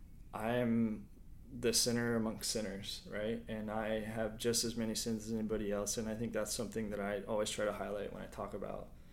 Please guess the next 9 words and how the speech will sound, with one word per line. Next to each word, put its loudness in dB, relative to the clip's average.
scripture, 0
my 0
faith, -2
or -2
things -4
like 0
that, 0
is -4
that 0